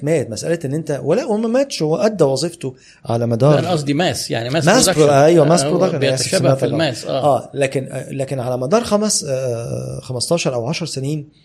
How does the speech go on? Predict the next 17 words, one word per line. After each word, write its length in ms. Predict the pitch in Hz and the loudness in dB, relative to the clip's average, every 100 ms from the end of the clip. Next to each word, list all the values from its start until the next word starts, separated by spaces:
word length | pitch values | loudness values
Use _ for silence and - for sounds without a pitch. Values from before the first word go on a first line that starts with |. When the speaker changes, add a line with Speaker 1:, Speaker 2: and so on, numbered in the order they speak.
| _ 139 | _ -8
Speaker 2:
مم. 280 | 139 165 165 | -6 -4 0
Speaker 1:
أنتج 300 | 202 202 165 | 0 2 -2
خمستاشر 880 | - 143 135 - - 214 214 - 156 | -2 -2 -2 -4 -6 -4 -4 -2 0
مليون 420 | 143 131 160 185 | 0 2 2 2
قطعة. 420 | - 175 127 95 | -2 -4 -6 -10
فأنت 260 | - 131 135 | -8 -8 -6
عندك 260 | 180 254 | -6 -2
Speaker 2:
مم. 60 | 127 | -2
Speaker 1:
خمستاشر 720 | 135 151 143 - 214 220 196 | 0 -2 -2 -2 -4 -2 -2
مليون 340 | 160 143 185 202 | -2 2 2 2
بني 260 | 170 170 | 2 2
آدم 160 | 196 190 | 2 0
كانوا 220 | 170 151 | 0 0
راكبين 280 | 139 151 196 | -2 -2 -2
نفس 240 | 196 - | -2 0
العربية، 560 | 175 139 131 170 143 - 180 | 0 2 2 2 0 -4 0
identical، 560 | 170 214 202 - 127 | 2 2 -2 -8 -10